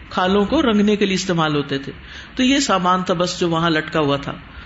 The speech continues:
فَذَكَرْتُ الَّذِي قُلْتُ لِحَفْصَةَ، تو میں نے وہ بات ذکر کی جو حفصہ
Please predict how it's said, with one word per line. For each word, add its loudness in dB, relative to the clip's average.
فَذَكَرْتُ 2
الَّذِي 4
قُلْتُ 2
لِحَفْصَةَ، -2
تو 2
میں 2
نے 0
وہ 2
بات 2
ذکر 0
کی -2
جو 2
حفصہ 0